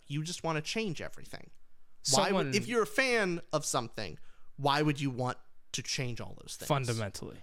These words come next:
Speaker 1: Exactly.
Speaker 2: Because I, I have some questions for you off of this,
Speaker 1: Mm-hmm.
Speaker 2: but to expand upon an analogy, it's like a, a Westeros, a Game of Thrones fan saying, "I don't like all these gray characters. Let's make them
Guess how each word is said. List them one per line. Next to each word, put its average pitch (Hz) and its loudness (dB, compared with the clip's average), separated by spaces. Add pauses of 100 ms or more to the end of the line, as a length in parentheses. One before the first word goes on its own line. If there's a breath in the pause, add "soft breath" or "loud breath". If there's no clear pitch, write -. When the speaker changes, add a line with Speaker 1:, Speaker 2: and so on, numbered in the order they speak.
(160)
Speaker 1:
Exactly. 143 0
Speaker 2:
Because 147 4
I, 185 2 (100)
I 180 4
have 214 6
some 233 0
questions 147 4
for - -2
you 117 4
off 107 0
of 110 -4
this, 107 -2
Speaker 1:
Mm-hmm. 127 -4
Speaker 2:
but 139 2
to 151 4
expand 147 4
upon 131 4
an 127 6
analogy, 120 2
it's 117 0
like 135 0
a, 113 0 (260 loud breath)
a 120 2
Westeros, 123 2
a - -4
Game 120 2
of 113 -6
Thrones 117 -2
fan 104 -4
saying, 110 0 (160)
"I 151 6
don't 165 2
like 120 2
all 120 2
these 110 -2
gray 110 -2
characters. 117 -6
Let's - -2
make 120 -2
them 107 -6